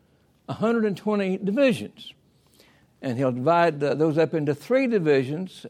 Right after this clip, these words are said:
of forty each and appoint a president over each of those. He's simply delegating power. <laughs>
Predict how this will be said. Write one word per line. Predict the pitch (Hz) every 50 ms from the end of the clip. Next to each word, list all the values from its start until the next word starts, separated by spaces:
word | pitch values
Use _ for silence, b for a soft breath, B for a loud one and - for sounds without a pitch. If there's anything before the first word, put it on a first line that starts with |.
| - -
of | 120 117 -
forty | - - 185 208 220 240 233
each | 214 175 156 160 180 165 -
and | 165 135
appoint | - - 170 - -
a | - 139
president | - - - 262 269 214 165 165 160 160 170 -
over | - 165 147 156 -
each | 190 156 147 -
of | 202
those. | 208 262 240 170 127
He's | 127 131
simply | - 208 185 143 156 143
delegating | 139 151 202 214 202 185 165 165 185 185 175 165 160 156
power. | 131 160 208 170 123 - - - - _ _
<laughs> | - -